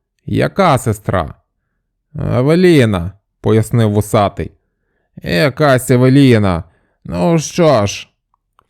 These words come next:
це просто смішно. Ми з Евеліною не бачилися купу років», —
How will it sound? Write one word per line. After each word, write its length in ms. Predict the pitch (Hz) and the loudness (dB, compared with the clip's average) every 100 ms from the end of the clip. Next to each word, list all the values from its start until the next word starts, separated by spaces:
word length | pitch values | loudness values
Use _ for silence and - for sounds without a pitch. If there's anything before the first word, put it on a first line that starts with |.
| _ _ _ - | _ _ _ -6
це 200 | 208 180 | -2 -2
просто 480 | 185 185 180 - | 0 0 0 -2
смішно. 720 | 151 175 180 170 143 - 98 - _ _ | -2 0 2 2 2 -2 -4 -4 _ _
Ми 140 | 170 165 | -4 0
з 80 | |
Евеліною 600 | 160 170 185 180 165 147 | 0 2 2 2 2 0
не 120 | 143 147 | 0 0
бачилися 600 | 147 143 - 139 127 143 | 0 0 0 0 0 -2
купу 340 | 143 143 143 | -2 0 2
років», — 460 | 127 147 120 104 | 2 2 0 -4